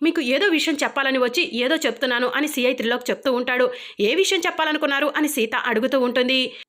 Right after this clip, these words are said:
"మహాలక్ష్మి గారు ఎక్కడా?" అని సీఐ అడుగుతూ ఉంటే, "పిన్ని ఉదయం అనగా బయటికి వెళ్ళింది, ఇంకా రాలేదు,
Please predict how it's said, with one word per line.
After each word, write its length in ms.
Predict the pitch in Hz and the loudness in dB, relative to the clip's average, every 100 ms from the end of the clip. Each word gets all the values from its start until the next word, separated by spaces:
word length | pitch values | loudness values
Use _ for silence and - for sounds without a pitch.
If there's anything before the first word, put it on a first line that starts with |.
| _ _ _ _ _ _ _ | _ _ _ _ _ _ _
"మహాలక్ష్మి 500 | 277 302 427 427 370 | 0 2 2 4 2
గారు 160 | 330 294 | 4 2
ఎక్కడా?" 300 | - 269 285 | 0 0 0
అని 120 | 294 | 0
సీఐ 300 | 302 247 254 - | 2 2 2 2
అడుగుతూ 300 | 220 220 269 | 0 0 2
ఉంటే, 360 | 262 254 294 - | 4 4 2 2
"పిన్ని 180 | 247 311 | 2 4
ఉదయం 280 | 247 254 254 | 4 4 4
అనగా 200 | 240 277 | 2 2
బయటికి 320 | 233 220 311 | 2 0 2
వెళ్ళింది, 400 | 254 247 254 254 | 2 4 2 2
ఇంకా 220 | 254 247 349 | 0 2 2
రాలేదు, 460 | 254 247 240 254 | 2 2 2 2